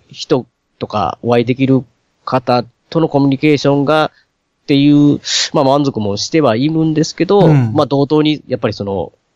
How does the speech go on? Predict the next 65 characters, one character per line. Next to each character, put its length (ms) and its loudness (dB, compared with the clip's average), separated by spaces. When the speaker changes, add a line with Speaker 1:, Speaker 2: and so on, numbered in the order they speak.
Speaker 1:
た 100 -4
だ 100 0
た 100 -2
だ 140 -4
聞 180 -2
い 40 0
て 140 -4
く 100 -8
れ 120 0
て 280 -6
る 120 -2
方 300 -6
が、 220 -4
う 60 -4
ん、 380 -2
も 200 2
う 40 -10
同 140 2
じ 60 2
よ 40 4
う 20 2
に 60 -6
大 180 -4
切 180 -4
に 20 4
思 100 2
っ 20 -4
て 100 -2
る 60 -10
と 60 -6
い 20 -4
う 20 -12
か、 220 -4
い 60 -8
う 40 -8
か-、 340 -2
感 260 0
じ 80 -10
で 80 -2
す 120 -8
ね。 60 2
だ 80 0
か 60 -4
ら 120 -2
ま 180 0
あ、 40 0
ま 60 0
あ、 40 -6
ま 100 2
あ、 20 -4
で 80 2
も 140 2
実 220 -2
際 40 4
会 140 2
う 160 -2
方 380 -2
は 160 2
会 100 2
え 40 2
る 60 0
っ 40 0
て 100 -4
い 100 0
う、 140 -4